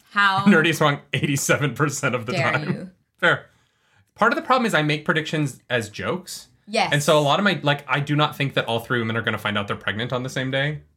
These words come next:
Speaker 1: I
Speaker 2: No,
Speaker 1: think
Speaker 2: you said it. You committed.
Speaker 1: But that would be very funny if it does happen.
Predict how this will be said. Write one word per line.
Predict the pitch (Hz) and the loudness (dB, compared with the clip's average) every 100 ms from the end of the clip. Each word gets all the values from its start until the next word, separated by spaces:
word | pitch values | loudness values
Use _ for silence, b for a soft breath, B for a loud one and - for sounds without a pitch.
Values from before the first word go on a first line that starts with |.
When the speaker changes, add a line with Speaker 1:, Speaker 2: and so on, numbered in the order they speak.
| _ - | _ -6
Speaker 1:
I | - | -2
Speaker 2:
No, | 233 269 | 2 2
Speaker 1:
think | 262 | 0
Speaker 2:
you | |
said | 254 320 339 | 0 2 2
it. | 285 247 - | 0 -2 -4
You | 233 | -8
committed. | 240 330 392 359 311 262 - - | -2 0 2 4 4 0 -10 0
Speaker 1:
But | 180 | 0
that | 151 151 | 2 0
would | 151 | 0
be | |
very | 120 113 | -2 -2
funny | 113 117 | 0 -2
if | 113 | -2
it | 104 | -4
does | 107 104 | -6 -6
happen. | 107 117 120 | -6 -6 -10